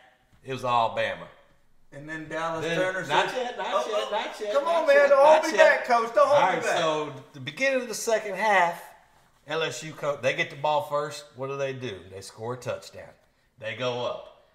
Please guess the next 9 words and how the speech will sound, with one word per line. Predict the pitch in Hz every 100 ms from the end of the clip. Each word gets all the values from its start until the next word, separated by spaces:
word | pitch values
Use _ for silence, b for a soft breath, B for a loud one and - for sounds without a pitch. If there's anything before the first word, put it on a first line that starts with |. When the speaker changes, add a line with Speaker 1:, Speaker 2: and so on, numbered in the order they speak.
| -
Speaker 1:
Uh-oh, | 131 127 117
the | 104
win | 104 151 160
probability | 180 165 160 175 185 156
is | 131
favoring | - 147 160 170 170 170
L | 180 180
S | 180 208
U. | 214 165